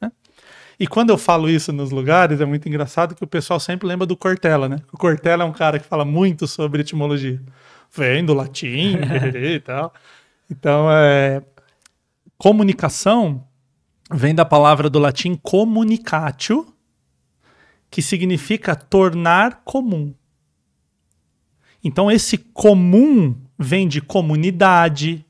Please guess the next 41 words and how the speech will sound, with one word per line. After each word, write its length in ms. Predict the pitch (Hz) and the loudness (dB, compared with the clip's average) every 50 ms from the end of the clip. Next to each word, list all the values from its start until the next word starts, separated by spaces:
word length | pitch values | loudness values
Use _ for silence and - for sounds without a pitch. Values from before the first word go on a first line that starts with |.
| _ _ _ _ _ _ _ _ _ _ _ _ _ _ _ _ | _ _ _ _ _ _ _ _ _ _ _ _ _ _ _ _
vem 280 | - 151 175 196 190 | -2 0 2 2 2
de 140 | 175 147 160 | 0 -2 -4
comunismo, 1080 | 151 151 - - 175 160 160 170 190 196 190 190 190 196 208 202 170 151 147 147 147 143 | -6 -4 -2 0 0 0 0 0 0 0 0 2 2 2 2 2 0 -2 -4 -4 -4 -4
né? 260 | 147 160 180 202 190 - | -4 -4 -4 -6 -8 -10
Que 120 | _ - 156 | _ -10 -10
não 260 | 151 160 170 180 - | -8 -8 -8 -10 -10
querendo 340 | - - 147 151 151 151 147 | -8 -6 -6 -4 -4 -4 -4
levantar 400 | 147 143 156 151 131 - 147 139 | -4 -4 -4 -6 -4 -4 -4 -4
polêmicas 760 | - - 160 147 143 147 156 156 147 143 131 - 143 123 | -2 0 0 2 2 2 2 2 0 -2 -2 -2 -4 -4
aqui, 380 | 131 131 135 - 160 156 180 185 | -4 -6 -6 -6 -4 -2 -2 -2
mas 240 | 151 147 143 139 131 | -2 -4 -4 -4 -6
assim, 320 | 139 131 - 151 135 131 | -8 -8 -8 -8 -8 -8
co-, 180 | 131 - - - - | -8 -10 -10 -4 -2
a 100 | 151 151 | -2 0
ideia 300 | 147 135 165 165 170 165 | 2 4 4 6 6 4
do 100 | 156 160 | 4 2
comunismo 560 | 165 - 170 165 165 165 170 202 202 196 233 | 0 0 -2 -2 -2 -2 -2 -2 -2 -2 -4
é 40 | 226 | -4
que 100 | 233 226 | -4 -6
todo 260 | - - 214 214 208 214 | -2 -2 0 0 0 -2
mundo 180 | 220 220 214 | -2 -2 -2
é 40 | 233 | -2
igual, 500 | - 185 175 160 170 185 180 151 135 135 | 0 2 2 2 4 4 2 2 0 -2
então 220 | 131 131 151 151 | -4 -6 -4 -4
é, 160 | 151 156 160 - - | -4 -4 -4 -4 -2
é 60 | 165 | -2
o 120 | 160 156 | 0 0
comum. 480 | - - - 240 226 190 180 185 196 196 185 _ _ _ _ _ _ _ _ _ _ _ _ | 0 0 0 2 2 2 0 0 -2 -4 -6 _ _ _ _ _ _ _ _ _ _ _ _
É, 100 | 170 - | -8 -8
comunicação 680 | - - - 226 233 233 226 226 226 202 160 - 214 214 | -4 -2 -2 0 0 0 -2 -2 -2 -2 -2 -2 -4 -4
vem 140 | 196 226 220 | -2 -2 -2
da 120 | 208 214 | -2 -2
mesma 340 | 196 196 208 196 190 220 214 | -2 -2 -2 -2 -2 -2 -2
raiz. 680 | 185 208 226 226 185 165 151 131 - - - - - _ _ _ _ _ _ _ _ _ _ _ _ _ | -2 -2 -4 -4 -4 -4 -6 -8 -10 -12 -16 -18 -20 _ _ _ _ _ _ _ _ _ _ _ _ _
Então, 360 | - 190 - - 226 240 247 254 | -4 -4 -2 0 0 0 0 0
o 160 | 330 285 220 | 0 -2 -4
que 160 | 220 - 302 294 | -2 -2 -4 -2
que 140 | - - | 0 -2
é 40 | 302 | -2
tornar 560 | - - - 240 220 214 202 190 196 208 208 | -2 0 0 0 2 2 2 2 2 0 0
comum? 480 | 202 - - 202 180 170 160 147 131 120 | -2 -4 -4 -4 -4 -4 -6 -6 -8 -8